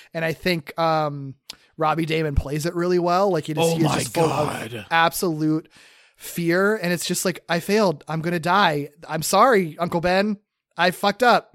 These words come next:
Speaker 1: And, and, like, that's, yeah, I, I, I, I think
Speaker 2: But he,
Speaker 1: it's,
Speaker 2: like, says
Speaker 1: it's
Speaker 2: all
Speaker 1: really
Speaker 2: this
Speaker 1: well
Speaker 2: as
Speaker 1: done.
Speaker 2: he's, like, screaming in pain.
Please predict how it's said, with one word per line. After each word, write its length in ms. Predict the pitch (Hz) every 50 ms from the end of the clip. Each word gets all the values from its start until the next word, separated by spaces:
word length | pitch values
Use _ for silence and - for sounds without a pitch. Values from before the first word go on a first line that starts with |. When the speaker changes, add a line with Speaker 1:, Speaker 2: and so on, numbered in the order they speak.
| _ _ _ _ _ _ _ _ _ _ -
Speaker 1:
And, 200 | 175 175 175 180 -
and, 240 | 175 180 175 156
like, 180 | 170 180 160 -
that's, 460 | - 190 190 185 - - - - - - _ _ _ _
yeah, 280 | 165 196 233 233 180 - - _ -
I, 140 | 170 175 180
I, 120 | 180 180 185 180 175
I, 60 | 180 196 180
I 40 | 180
think 200 | 175 - 190 170
Speaker 2:
But 100 | 180 180
he, 60 | 202
Speaker 1:
it's, 60 | 208 202
Speaker 2:
like, 140 | 202 170 -
says 260 | - - 190 185 185
Speaker 1:
it's 60 | 180
Speaker 2:
all 120 | 208 202 180
Speaker 1:
really 140 | 175 180 170
Speaker 2:
this 40 | 165 165
Speaker 1:
well 80 | 160
Speaker 2:
as 80 | 147 156 160
Speaker 1:
done. 80 | 165
Speaker 2:
he's, 140 | 156 143 135
like, 240 | 143 135 131 123 - 123
screaming 540 | - - - - 139 143 143 143 143 135 127
in 140 | 117 110
pain. 600 | 98 - - - 113 113 113 104 98 101 107 113